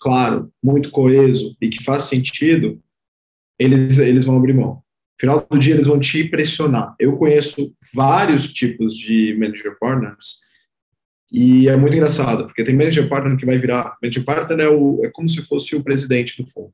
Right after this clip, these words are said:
né? E ele, e aí, enfim, ele vai virar, vai fazer pergunta pra você, ele vai te pressionar e vai começar a tra-, a perguntar coisas pra você pra simplesmente ver se faz sentido o que você tá falando.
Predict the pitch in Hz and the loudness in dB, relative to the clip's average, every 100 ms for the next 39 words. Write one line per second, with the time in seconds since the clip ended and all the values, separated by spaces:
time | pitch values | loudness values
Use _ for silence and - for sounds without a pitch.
0 | - 101 - _ _ _ _ _ _ 120 | -16 -16 -16 _ _ _ _ _ _ 2
1 | 127 127 139 135 135 127 123 123 123 127 | 4 6 6 6 6 4 2 0 2 2
2 | 135 135 135 131 143 147 143 139 135 131 | 2 0 -2 -4 -2 0 0 0 -2 -2
3 | 147 143 131 131 135 127 127 120 - 135 | -4 -6 -6 -6 -6 -8 -8 -10 -8 -6
4 | 147 135 139 139 - 226 220 185 151 131 | -4 -2 -4 -4 -4 -4 -2 -4 -4 -4
5 | 120 170 170 - _ _ _ _ _ _ | -4 -6 -10 -16 _ _ _ _ _ _
6 | _ - 127 135 135 151 143 135 143 160 | _ -6 -2 -2 -2 -4 -2 -2 -2 -4
7 | 175 165 131 131 - 147 135 135 131 131 | -2 -4 -2 -4 -2 -2 0 -2 -2 -4
8 | 160 - 139 127 131 120 117 - 143 151 | -6 -4 -4 -4 -6 -8 -8 -4 -4 -4
9 | 135 151 165 143 139 - 151 - 160 165 | -8 -10 -8 -6 -6 -6 -8 -6 -6 -4
10 | 190 185 202 156 127 - 117 113 117 107 | -6 -4 -6 -6 -8 -10 -12 -12 -10 -12
11 | - | -14